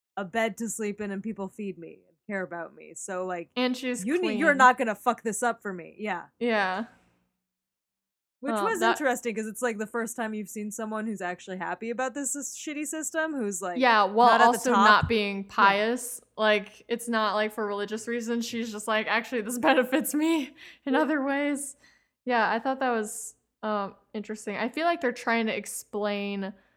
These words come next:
Speaker 2: while they're showing Ufglen number one wreck shit and not get in trouble, they're trying to explain why people aren't doing that.
Speaker 1: Yeah.
Speaker 2: Maybe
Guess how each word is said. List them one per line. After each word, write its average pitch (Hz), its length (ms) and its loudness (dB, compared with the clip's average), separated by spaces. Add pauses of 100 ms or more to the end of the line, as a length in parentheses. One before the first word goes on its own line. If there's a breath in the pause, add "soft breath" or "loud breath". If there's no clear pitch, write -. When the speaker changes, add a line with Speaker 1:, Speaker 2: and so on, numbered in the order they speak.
(140 soft breath)
Speaker 2:
while 220 240 4
they're 226 180 2
showing 226 760 0 (220)
Ufglen 214 320 -2
number 202 300 -2
one 190 640 -2 (240)
wreck 196 300 0
shit 202 380 -6
and 214 140 0
not 202 240 -2
get 214 160 -6
in 214 80 -8
trouble, 196 480 -2
they're 220 140 -2
trying 269 240 2
to 247 40 4
explain 226 460 2
why 202 140 4
people 208 440 -4
aren't 226 300 0
doing 269 320 2
that. 285 380 4 (600 soft breath)
Speaker 1:
Yeah. 226 100 -4
Speaker 2:
Maybe 262 600 0